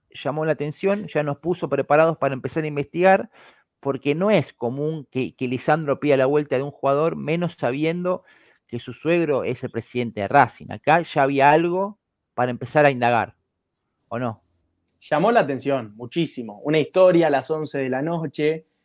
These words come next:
Speaker 2: una foto de ellos dos con, con la indumentaria de Racing, era una foto vieja, le pone, eh, "papi, amigo", algo así, "¿cuándo volvés?". Claro que llama la atención. Y hoy, lo otro que llama la atención es que cuando Víctor Blanco da esta nota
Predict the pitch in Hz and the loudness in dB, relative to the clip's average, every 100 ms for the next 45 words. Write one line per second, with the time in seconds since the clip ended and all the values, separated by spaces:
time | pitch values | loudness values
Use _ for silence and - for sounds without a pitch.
0 | _ - 147 143 156 147 139 143 143 131 | _ -6 -4 -2 0 0 0 0 -2 0
1 | 160 170 143 - 139 131 123 120 120 - | 2 2 -2 -4 -4 -4 -8 -10 -14 -8
2 | - 139 135 139 139 139 156 143 135 143 | -4 -2 -2 -2 0 2 4 6 6 4
3 | 180 170 180 190 208 120 127 117 135 127 | 4 2 -6 -8 -8 -6 -6 -6 -8 -4
4 | 135 165 165 165 139 127 143 139 131 _ | 0 0 0 -2 -4 -4 -6 -6 -8 _
5 | 135 123 123 120 117 - _ _ _ _ | -10 -6 -4 -2 -4 -8 _ _ _ _
6 | _ 151 151 151 147 135 127 156 151 139 | _ 4 6 4 0 -6 -6 -4 -4 -4
7 | 127 151 147 156 151 151 131 135 151 175 | -6 -8 -6 -4 -4 -4 -4 -4 -4 -4
8 | 160 - - _ _ - 147 156 135 127 | -6 -10 -20 _ _ -6 -2 -2 -4 -6
9 | 135 131 120 127 123 156 151 175 - _ | -6 -6 -6 -10 -4 -4 -4 -6 -16 _
10 | _ _ _ _ 156 180 196 190 202 - | _ _ _ _ 0 4 6 6 2 -4
11 | _ _ _ 113 110 139 156 156 127 151 | _ _ _ -10 -4 -2 -2 -4 -4 -4
12 | 151 143 147 180 185 - - 123 135 120 | -4 -4 -6 -6 -8 -8 -8 -6 -4 0
13 | 131 170 151 170 151 165 143 120 135 156 | 2 2 2 0 2 0 0 0 2 2
14 | - 139 143 135 120 135 139 | 0 -2 -2 -2 0 -2 -4